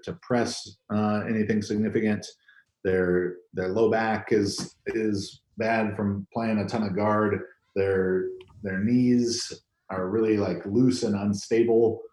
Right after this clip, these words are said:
uh, for guys who play a lot of open guard and, or, you know, getting leg locked and all that kind of stuff. So you gotta, you can't be married to these specific exercises that,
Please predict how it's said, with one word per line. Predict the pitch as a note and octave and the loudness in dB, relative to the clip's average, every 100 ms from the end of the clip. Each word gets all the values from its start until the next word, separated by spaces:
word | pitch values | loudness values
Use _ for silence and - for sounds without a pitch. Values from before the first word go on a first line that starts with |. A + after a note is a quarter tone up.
| _ _ - | _ _ -8
uh, | G2+ G2 | -4 -2
for | G2+ F#2+ | -2 -2
guys | G#2 G2+ | 0 0
who | G2 | 0
play | A2 G#2 | 0 0
a | |
lot | G2 F#2 | 0 0
of | F2+ | 0
open | A2+ A#2 A2+ | 0 2 2
guard | G#2+ G#2+ G#2+ G2+ | 4 4 4 2
and, | F#2+ F#2 - | 0 -4 -6
or, | F2+ F2 E2+ _ | -6 -4 -6 _
you | F2 | -6
know, | E2+ | -4
getting | F2 F2 F#2+ F#2+ F#2 F2+ G2 | 0 0 -2 -8 -10 -10 -6
leg | G#2 G2+ | -4 -2
locked | G#2 G2+ - | 0 -2 -4
and | F#2+ G2 G2 | -6 -6 -6
all | G2+ | -6
that | G2 - | -6 -8
kind | G2 | -10
of | |
stuff. | - G2+ F#2 - _ _ _ - | -6 -4 -6 -10 _ _ _ -2
So | A#2+ G#2+ G2+ G2 G2+ - _ _ _ | 2 4 4 2 -2 -12 _ _ _
you | C3 A#2+ | -4 2
gotta, | C3+ A#2+ - - _ _ | 2 2 -2 -14 _ _
you | A2 | -6
can't | A#2+ C3 A#2 | -2 -2 2
be | A#2 A#2 A2+ A2+ G#2 - | 2 2 2 2 -2 -4
married | A2 A#2+ A#2 A2+ G#2 - | -2 2 2 2 -2 -2
to | A2+ G#2+ G#2 G2+ G2 - _ _ _ A#2 | 0 2 4 2 0 -8 _ _ _ 0
these | G#2 - | 0 0
specific | G2 A#2+ A2 F#2+ | -2 0 0 0
exercises | F#2+ - F#2 F#2+ F2+ F2 E2 - - - | -4 -4 -4 -2 -2 -4 -6 -10 -14 -8
that, | G2 F2+ | -4 -4